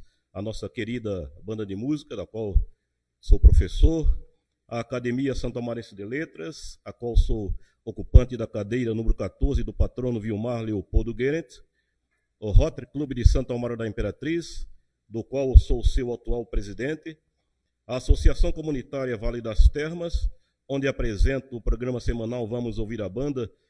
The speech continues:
desde o ano de dois mil e quatro, a literatura, a música e as artes plásticas, e também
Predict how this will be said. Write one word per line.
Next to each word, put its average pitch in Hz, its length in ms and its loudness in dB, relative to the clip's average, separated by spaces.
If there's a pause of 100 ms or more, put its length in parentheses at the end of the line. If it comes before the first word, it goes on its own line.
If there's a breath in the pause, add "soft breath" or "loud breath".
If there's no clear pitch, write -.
(140)
desde 117 460 -4
o 107 120 -6
ano 131 200 -4
de 113 100 -18
dois 107 220 -6
mil 120 160 -6
e 101 80 -8
quatro, 123 520 -10 (800)
a 123 80 -6
literatura, 143 1000 0 (160)
a 113 140 -8
música 165 640 -6 (260)
e 135 120 -8
as 107 180 -8
artes - 320 -10
plásticas, - 800 -10 (400)
e 131 100 -6
também 160 560 -2